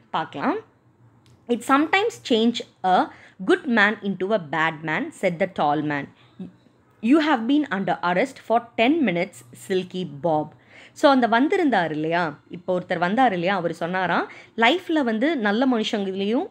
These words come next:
கெட்ட மனுஷங்களா மாத்தும், சிச்சுவேஷன்ஸ் வந்து மாத்தும். அந்த மாதிரி தான் நான் வந்து உன்னை அரெஸ்ட் பண்ணி டென் மினிட்ஸ் ஆச்சு, சில்கி பாப்" அப்படின்னு கூப்பிட்டாராம். சில்கி பாப் அப்படின்றது இவரோட பட்டப்பெயர். The Chicago police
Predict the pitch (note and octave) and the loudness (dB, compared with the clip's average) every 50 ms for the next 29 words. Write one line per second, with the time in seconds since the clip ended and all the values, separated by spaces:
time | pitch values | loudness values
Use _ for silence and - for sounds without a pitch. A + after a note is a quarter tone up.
0 | _ _ - G#3+ F#3+ F#3+ - A#3+ A#3 G#3 F#3+ F#3+ - G3 F#3 F#3 F#3+ A3+ D4 - | _ _ -4 -4 -2 0 0 0 0 0 0 -2 -2 -2 0 2 2 2 0 0
1 | - G3 G3 F3 F#3+ F#3 - E3 - - - A3 G#3 - A#3+ A#3+ A#3+ - B3 A3 | -2 0 0 0 0 0 -2 -6 -6 -6 -6 -6 -4 0 0 0 2 0 -2 -4
2 | G#3 - F#3+ A3 D#4 C#4 G#3 E3+ E3 E3 - - E3+ D#3+ D3+ - - - - - | -2 -2 -2 0 0 2 2 2 0 0 -2 -2 -4 -4 -4 -6 -10 -18 -20 -20
3 | - - - F#3 G3+ G#3 G#3+ G#3+ G#3 G3 F#3 F#3+ F3 G3 B3+ G#4 A4 - - - | -10 -4 0 0 2 2 2 2 2 2 0 0 0 0 0 0 -2 -6 -12 -20
4 | - _ - G#3 G#3 G#3 G3+ G3 G#3 A#3+ C#4+ C4 A#3 F#3 D#3 F3+ G3 B3 - - | -14 _ 0 2 2 2 2 2 2 2 2 2 2 2 2 0 0 0 -2 -6
5 | _ - G3+ G3+ C4 C#4+ - - A#3 A#3+ C#4+ E4+ F4 E4+ F4+ F4 - - G#3 F3 | _ -4 -2 -2 -2 -2 0 2 4 4 4 4 2 0 -2 -2 0 0 0 0
6 | F3+ - - D#4 G#4 G#4 - _ - - A#3 G#3 G#3 G3+ - G3 F#3+ F3 D#3+ F3+ | 0 -2 -4 -4 -4 -6 -10 _ -8 -4 -2 -2 -2 -2 -4 -6 -6 -2 2 2
7 | F3 E3+ D#3+ C#3 A#2+ - - F3 D3+ D3+ E3 F3+ B3+ C4 - F#3 D3+ - - D#3+ | 2 2 2 -2 -6 -10 -8 -6 -4 -2 -2 -2 -2 -2 -2 -6 -6 -4 -4 -4
8 | D#3 D3+ - - - - - C#4+ C#4+ C#4 - D#4+ D#4 A3+ G#3 G#3 G#3 G3+ G3 E3+ | -4 -4 -8 -12 -14 -6 -2 0 0 2 2 0 2 4 4 4 4 2 0 -2
9 | D#3+ E3 E3+ F3 E3 E3+ E3 F#3 D#4+ E4 B3+ G3 E3+ D#3+ E3+ A#3 A#3+ - - G#3+ | -2 -4 -4 -4 -4 -4 -4 -4 -4 -4 -2 -2 -2 -2 -2 -4 -4 -4 -4 -4
10 | G#3 - - F#3+ - - D#3+ D#3 D3+ - - _ _ _ _ - - - - - | -4 -2 -4 -6 -4 -4 -4 -4 -4 -4 -8 _ _ _ _ -20 -20 -20 -20 -20
11 | - _ - A3 - - - C4 - E4+ E4+ E4+ F4+ F4 F4 - A#3 G#3 G3 G#3+ | -8 _ -2 -2 -2 -2 -2 0 2 0 0 2 0 -2 0 2 2 2 2 2
12 | A#3 A3+ | 0 -2